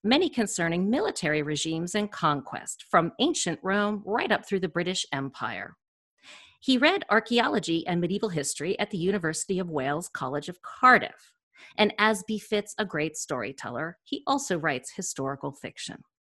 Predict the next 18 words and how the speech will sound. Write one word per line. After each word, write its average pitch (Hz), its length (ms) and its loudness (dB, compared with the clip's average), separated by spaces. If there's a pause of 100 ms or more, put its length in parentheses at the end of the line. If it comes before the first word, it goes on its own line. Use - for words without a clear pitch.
(560)
Jem 214 180 6
is 285 120 4
published 233 460 2
by 170 220 4
Amberley 220 460 2
Press, - 560 -2
and 180 160 0
his 262 220 -4
books - 320 -4 (100)
are 185 140 4
available 147 500 -2
through 226 360 -2
Amazon 147 640 -4
and 196 180 0 (100)
everywhere 135 600 -2
books - 380 -8
are 185 80 -2
sold. - 480 -10